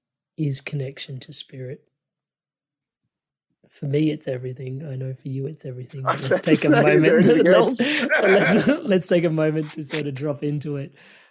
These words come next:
Speaker 1: Um, because, yeah, I think we've talked a lot about the tools. Um, yeah, a lot about the tools.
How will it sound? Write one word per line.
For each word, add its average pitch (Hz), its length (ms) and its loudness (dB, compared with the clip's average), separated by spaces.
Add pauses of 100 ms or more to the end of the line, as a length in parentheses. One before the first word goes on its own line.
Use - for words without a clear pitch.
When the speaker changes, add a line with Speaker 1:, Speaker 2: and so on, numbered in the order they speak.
(140)
Speaker 1:
Um, 143 560 -6 (340)
because, 165 800 -4 (200)
yeah, 151 420 -4 (320)
I 160 40 -12
think 160 320 -10 (1400)
we've 160 180 -4
talked 165 240 -4
a 156 60 -14
lot 156 160 -2
about 143 460 -4 (520)
the 156 80 -12
tools. 156 640 -4 (1080)
Um, 139 1080 -10 (840)
yeah, 160 160 -8
a 151 60 -10
lot 156 200 -4
about 151 240 -8
the 139 60 -16
tools. 156 520 -16